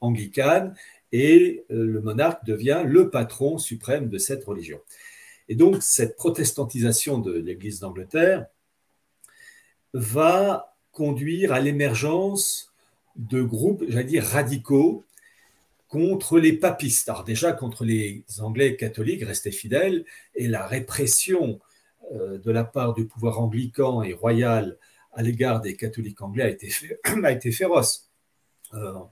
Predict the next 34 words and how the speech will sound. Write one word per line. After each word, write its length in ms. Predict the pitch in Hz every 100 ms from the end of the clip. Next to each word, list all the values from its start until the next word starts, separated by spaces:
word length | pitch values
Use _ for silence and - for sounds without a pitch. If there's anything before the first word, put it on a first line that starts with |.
| _ - _
vraiment, 500 | 110 113 139 175 139
euh, 320 | 117 104 104 -
être 180 | -
catholique 400 | - 131 139 135
en 120 | 123 110
Angleterre, 680 | 98 101 120 156 165 127 104
euh, 480 | 98 98 92 104 151
on, 260 | 98 87 _ _ _ -
on 160 | 113
jouait 260 | 110 147 151
avec 220 | 110 98
sa 160 | - 160
vie. 220 | 117 - _ _ _ _ _ _ - -
Et 60 | 117
d'ailleurs, 420 | 107 143 151 110
un 100 | 107
des 140 | 101
tout 140 | - 117
premiers 400 | - 120 135 113
à 100 | 95
l'avoir, 680 | 95 92 113 104 92 90
euh, 240 | 87 85 - _ _
payé 240 | 117 113 120
de 100 | 104
sa 180 | -
vie, 340 | 98 151 208 196 - _ _
c'est 300 | - 117 120
un 220 | 120 123
homme 300 | 135 117 113 _ -
hors 240 | 123 110
norme, 500 | 160 180 131 110 95 - _ _
parce 220 | - 104 -
qu'il 560 | - 123 123 117 110
a, 340 | 107 95 90